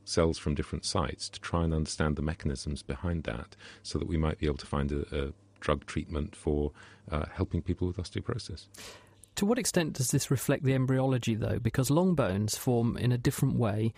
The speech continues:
Speaker 2: A cartilage model gets replaced by bones, compared with skull, which is formed by sheets of bone growing into tissue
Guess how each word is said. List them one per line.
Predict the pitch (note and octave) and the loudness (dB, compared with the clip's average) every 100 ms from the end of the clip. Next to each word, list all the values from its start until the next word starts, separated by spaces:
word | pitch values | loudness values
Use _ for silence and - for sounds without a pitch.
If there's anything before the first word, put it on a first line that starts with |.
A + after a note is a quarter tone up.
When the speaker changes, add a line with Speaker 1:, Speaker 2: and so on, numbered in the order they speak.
| - - - - _ - | -8 -20 -20 -20 _ -4
Speaker 2:
A | |
cartilage | - D3 B2+ B2+ A#2 | 2 2 2 0 2
model | C3+ C3+ A#2 | 2 2 2
gets | A2 - - | 0 0 -2
replaced | A#2+ D3 B2+ | 0 0 0
by | - G#2 | 0 -2
bones, | - F#2+ G2 G#2 | 0 0 0 -2
compared | - B2+ C3+ B2 A#2+ | -2 0 0 0 0
with | A#2 | -2
skull, | - - - E3 - C#3+ A#2+ _ | -2 -2 0 0 2 -2 -2 _
which | B2+ C3 - | 0 0 0
is | C3 | -2
formed | - C3+ B2+ B2 - | 0 2 2 2 0
by | B2+ B2 A#2+ A#2+ - - - - - | 0 2 0 -2 -8 -20 -20 -20 -8
sheets | - - F3+ F3 - | -2 2 2 2 0
of | A#2+ - | -2 -2
bone | G#2+ G#2 A2+ | 0 0 0
growing | C3+ B2+ C3 | 2 2 2
into | C3 C3 - B2 A#2+ | 2 2 2 2 2
tissue | - C3 - A#2+ | 0 0 2 2